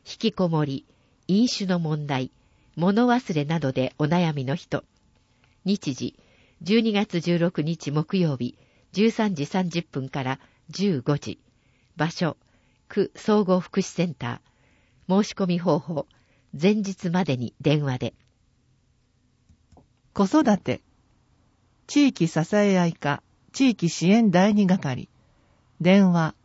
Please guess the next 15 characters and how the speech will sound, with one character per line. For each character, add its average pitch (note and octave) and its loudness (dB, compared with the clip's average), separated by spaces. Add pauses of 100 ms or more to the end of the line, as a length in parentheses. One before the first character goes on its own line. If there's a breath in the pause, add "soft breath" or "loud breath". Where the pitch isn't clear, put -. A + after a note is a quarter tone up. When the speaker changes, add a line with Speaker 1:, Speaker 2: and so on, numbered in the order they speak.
Speaker 2:
八 B3+ 0
一 E3+ -2
九 - -2 (280)
零 A#3+ 4
五 G#3+ 4
八 D#3 -4
六。 D3 -6 (520)
フ - 0
ァ - 6
ッ F#3+ 4
ク - -18
ス、 - -8 (320)
八 A#3+ -2
一 D#3+ -4
九 D3+ -2